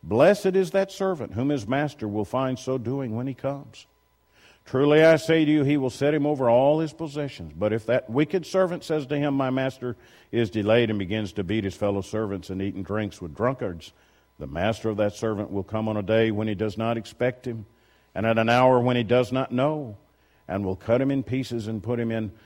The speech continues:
the hip-, put him in with the hypocrites. In that place there will be weeping and gnashing of teeth." You see, we just don't know when the end of time will come, but it will be a day that will take place. John chapter twelve and forty-eight is another important passage that helps us understand that day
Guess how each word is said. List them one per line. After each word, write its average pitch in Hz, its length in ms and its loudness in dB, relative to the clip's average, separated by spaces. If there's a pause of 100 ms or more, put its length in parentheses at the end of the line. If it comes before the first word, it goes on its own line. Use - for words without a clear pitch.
(300)
the 104 160 0
hip-, 110 460 -4
put 123 120 0
him 120 120 0
in 113 120 -2
with 110 120 -2
the 110 80 -2
hypocrites. 110 640 -4
In 113 140 -4
that 110 200 -4
place 123 380 0
there 113 100 -2
will 107 160 -4
be 104 160 -4
weeping 107 480 -4
and 98 140 -4
gnashing 110 400 -6
of 104 120 -12
teeth." 147 300 -4 (400)
You 120 80 -12
see, 151 160 -6
we 120 200 -4
just 165 340 -4
don't 147 240 -4
know 156 220 -2
when 135 260 -2
the 127 100 -4
end 135 300 -4
of 123 100 -6
time 143 300 -4
will 127 100 -4
come, 147 340 -2
but 135 140 4
it 139 120 2
will 147 260 2
be 147 280 0
a 147 280 4
day 127 720 4 (420)
that 117 200 6
will 127 100 2
take 147 340 4
place. 131 720 2 (420)
John 127 280 4
chapter 135 340 2
twelve 147 320 4
and 147 120 2
forty-eight 165 680 4
is 101 160 0
another 123 400 2
important 101 480 -2
passage 113 520 -2
that 101 120 0
helps 117 320 -2
us 113 160 -6
understand 107 640 -4
that 101 320 -4
day 92 460 -2